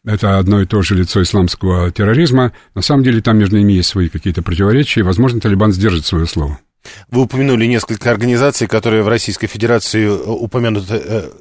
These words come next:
Speaker 2: террористическими признаются, и поэтому, соответственно, э, об этом надо обязательно говорить. А, что еще? Э, спрашивают вас, э, по поводу шатдауна,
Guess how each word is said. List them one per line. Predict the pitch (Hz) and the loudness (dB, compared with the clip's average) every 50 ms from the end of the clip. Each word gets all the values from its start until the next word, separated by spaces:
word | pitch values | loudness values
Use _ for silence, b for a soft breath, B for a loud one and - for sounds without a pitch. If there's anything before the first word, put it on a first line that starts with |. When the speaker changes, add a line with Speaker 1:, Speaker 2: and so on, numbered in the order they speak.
| _ - 92 - | _ -20 -10 -4
Speaker 2:
террористическими | - 147 127 123 123 - - 180 175 - - - 131 123 | -2 0 0 0 0 -2 -2 -4 -4 -4 -4 -2 -2 -2
признаются, | 104 123 123 113 117 120 117 117 120 110 - - - 117 | 0 0 -2 0 0 0 2 2 0 -2 -2 -2 -2 0
и | 113 131 | 0 -2
поэтому, | - - 123 113 117 - - 110 107 110 113 98 - | -2 0 0 0 0 -2 -2 -2 -2 -2 -2 -4 -4
соответственно, | - - 117 98 - 110 110 - - - 101 95 B B B B B B B B - | -4 -2 -2 -2 -2 -4 -6 -6 -6 -6 -8 -8 B B B B B B B B -2
э, | 104 101 104 104 101 101 92 90 - _ _ _ - | 2 2 4 4 4 2 0 -2 -8 _ _ _ -4
об | 117 131 127 | -2 0 2
этом | 139 143 135 131 | 2 2 2 0
надо | 131 131 123 120 | 0 2 2 2
обязательно | 123 117 120 135 123 - 127 120 | 0 0 0 0 0 0 -2 -2
говорить. | 113 120 127 123 110 95 - B B B B B - | 0 2 2 2 0 -2 -6 B B B B B 0
А, | 127 139 139 - - 151 147 | 2 2 2 2 0 -2 -4
что | - - - 220 | -4 -2 -2 0
еще? | 208 190 - - - 165 127 - | 0 0 0 0 0 0 0 0
Э, | - 131 135 135 131 | 0 2 2 2 2
спрашивают | - - - 160 175 156 - 151 147 143 - | 0 0 0 0 0 0 0 0 0 0 0
вас, | 139 147 139 - - - | 0 0 0 0 0 0
э, | 151 135 123 | 2 2 2
по | 113 - 123 | 2 -2 -4
поводу | - 147 160 147 127 117 135 131 139 131 | -2 0 0 0 0 2 0 0 0 0
шатдауна, | - - 147 131 139 127 101 95 90 82 | 0 0 0 2 2 2 2 0 -4 -10